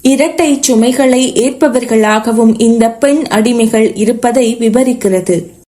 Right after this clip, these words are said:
எத்தனையோ நூல்கள் ஆப்பிரிக்க கூலி அடிமைகளின் அமெரிக்க வாழ்வு பற்றி பேசியிருப்பதை வாசித்திருந்தாலும்,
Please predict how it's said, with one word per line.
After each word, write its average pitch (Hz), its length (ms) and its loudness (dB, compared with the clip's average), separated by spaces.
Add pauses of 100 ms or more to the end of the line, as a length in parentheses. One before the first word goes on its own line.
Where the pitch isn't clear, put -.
(720)
எத்தனையோ 294 680 0
நூல்கள் 277 520 2
ஆப்பிரிக்க 262 640 0
கூலி 262 380 2
அடிமைகளின் 226 720 0
அமெரிக்க 254 500 2
வாழ்வு 220 380 2
பற்றி 220 300 -2
பேசியிருப்பதை 226 920 0
வாசித்திருந்தாலும், 220 1040 0